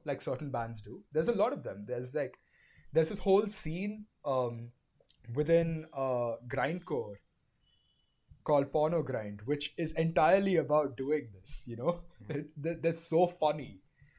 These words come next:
Speaker 1: 'cause it's, like, so over the top, you can't help but laugh. So they, they invert what is, they take what's taboo, what's completely unspeakable. Like, you would never say these things in public.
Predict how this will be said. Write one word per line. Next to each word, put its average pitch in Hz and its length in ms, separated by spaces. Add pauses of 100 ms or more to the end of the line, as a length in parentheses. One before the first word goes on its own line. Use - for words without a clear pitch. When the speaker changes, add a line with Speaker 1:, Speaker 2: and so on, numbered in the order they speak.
(300)
Speaker 1:
'cause 170 140
it's, 185 180
like, 190 240
so - 240
over 190 300
the 165 80
top, 127 360
you 143 120
can't 160 260
help 131 220
but - 200
laugh. 110 360 (1080)
So 160 280 (180)
they, 180 180
they 208 360
invert 170 640
what 143 140
is, 147 200 (360)
they 165 200
take 220 280
what's 202 200
taboo, 139 520
what's 143 220 (120)
completely 175 520
unspeakable. 139 760 (180)
Like, 139 160
you 160 140
would 160 180
never 165 420
say 147 240
these 135 200
things 127 260
in 107 120
public. 110 360